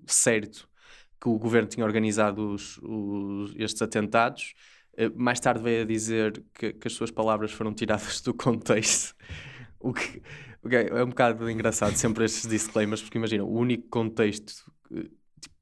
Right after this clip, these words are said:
exculpatório, vá, que, que eu vejo aqui é o gajo antes de ter dito: "Olhem, o que eu vou dizer a seguir é ganda bullshit", <laughs> estás a ver?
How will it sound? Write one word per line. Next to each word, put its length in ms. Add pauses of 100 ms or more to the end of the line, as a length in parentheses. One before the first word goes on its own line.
(120)
exculpatório, 1120
vá, 400 (360)
que, 160 (120)
que 80
eu 220
vejo 340
aqui 520
é 220
o 140
gajo 480
antes 220
de 60
ter 140
dito: 220
"Olhem, 180
o 140
que 60
eu 60
vou 140
dizer 300
a 60
seguir 440
é 140
ganda 440
bullshit", 640
<laughs> 80
estás 340
a 80
ver? 160